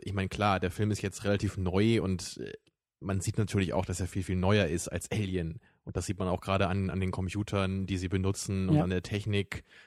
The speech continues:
Speaker 1: und an den Fahrzeugen. Ähm, aber du hast schon recht, es ist, also es hätte halt ein deutlicherer Unterschied sein können. Also es hätte irgendwie so eine größere Diskrepanz geben können zwischen den beiden Filmen.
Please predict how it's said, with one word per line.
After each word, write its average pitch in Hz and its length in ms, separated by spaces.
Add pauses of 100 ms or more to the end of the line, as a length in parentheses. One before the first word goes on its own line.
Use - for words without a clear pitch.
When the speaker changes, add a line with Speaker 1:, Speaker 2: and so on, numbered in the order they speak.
(140)
Speaker 1:
und 98 100
an 92 60
den 92 100
Fahrzeugen. 98 800 (560)
Ähm, 101 200
aber 107 160
du 120 100
hast 143 80
schon 139 160
recht, 135 240
es 117 100
ist, - 340 (720)
also 113 140
es - 180
hätte 151 220
halt 131 360
ein - 200
deutlicherer 110 560
Unterschied 104 480
sein 92 320
können. 87 500
Also 98 160
es 101 80
hätte 113 140
irgendwie 104 160
so 107 60
eine 101 100
größere 113 280
Diskrepanz 107 560
geben 90 280
können 87 260
zwischen 92 220
den 90 160
beiden 85 240
Filmen. 87 400